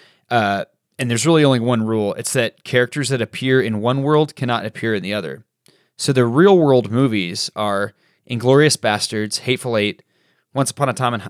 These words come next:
in Hollywood, True Romance, Natural Born Killers, Reservoir Dogs, and Pulp Fiction. And all of these movies, they followed the real, the quote unquote real characters. And these movies are typically, like, grounded in ultra reality. This is where,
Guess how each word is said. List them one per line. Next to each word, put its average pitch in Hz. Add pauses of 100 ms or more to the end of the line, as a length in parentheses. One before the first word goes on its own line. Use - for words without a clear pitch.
(120)
in 113
Hollywood, 104
True 135
Romance, 107
Natural 113
Born 113
Killers, 113
Reservoir 117
Dogs, 110
and 101
Pulp 107
Fiction. 87 (1040)
And 123
all 180
of 160
these 147
movies, 104 (240)
they 127
followed 131
the 113
real, 123
the 113
quote 123
unquote 113
real 123
characters. 104 (440)
And 120
these 156
movies 143
are 120
typically, 117
like, 110
grounded 117
in 104
ultra 117
reality. 120 (400)
This 135
is 131
where, 127